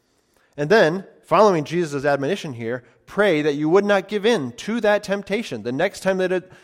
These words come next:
surfaces, even if it's at that very moment. I would also urge you to make a plan about how you're gonna respond the next time that temptation comes, so you're not caught flat-footed or off guard.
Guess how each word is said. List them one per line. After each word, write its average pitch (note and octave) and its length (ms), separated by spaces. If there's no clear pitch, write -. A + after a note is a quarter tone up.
surfaces, D#3+ 500
even D#3+ 140
if E3 100
it's - 160
at - 200
that D#3 140
very D3+ 240
moment. D3 420
I - 40
would D3 80
also F#3+ 200
urge F#3 160
you G3 80
to E3 80
make E3+ 360
a G3 100
plan G3 480
about C#3+ 200
how F3 140
you're G3 160
gonna G3+ 220
respond G3 500
the G#3+ 80
next A3 380
time F3 280
that E3+ 180
temptation F#3 600
comes, G3+ 640
so - 120
you're F#3+ 140
not G#3 320
caught A3 420
flat-footed F#3+ 680
or C#3+ 180
off F3+ 280
guard. F3 420